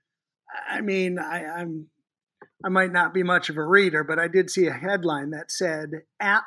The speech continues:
all times, even on the beach." And enforcement, of course, is questionable. I am not entirely sure how that works. I do know the beach around the corner from my house. Last night I was driving by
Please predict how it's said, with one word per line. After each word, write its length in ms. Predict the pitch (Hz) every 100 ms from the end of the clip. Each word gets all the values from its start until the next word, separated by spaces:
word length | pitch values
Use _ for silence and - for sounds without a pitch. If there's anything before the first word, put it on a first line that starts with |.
| -
all 320 | 208 190 180
times, 720 | 180 190 170 151 151 151 - _ _ _ _ 277
even 360 | 220 214 202 -
on 280 | 190 175 170
the 80 | 156
beach." 560 | 156 151 - - - - _ _ _
And 240 | 202 180 185 -
enforcement, 640 | 196 - 262 - - 196
of 100 | 175
course, 460 | - 175 165 - -
is 240 | 202 170 165
questionable. 680 | - 143 - 147 135 139 - _ - - _
I 80 | 180
am 120 | 160
not 200 | 170 165
entirely 400 | 170 165 156 160
sure 260 | 156 160 147
how 140 | 147
that 200 | 151 151
works. 420 | 160 139 - - - _ _ -
I 80 | 185
do 220 | 180 196
know 460 | 185 170 165 156 _
the 60 | 156
beach 360 | 160 254 -
around 280 | 180 160 156
the 60 | 156
corner 540 | - 165 160 151 - _ _ _ _ _ -
from 140 | 170
my 180 | 165 160
house. 480 | 151 156 151 - - _ _ _ _
Last 320 | 180 165 -
night 220 | 202 220 190
I 100 | 180
was 140 | 170
driving 380 | 185 170 165 175
by 440 | 160 160 160 160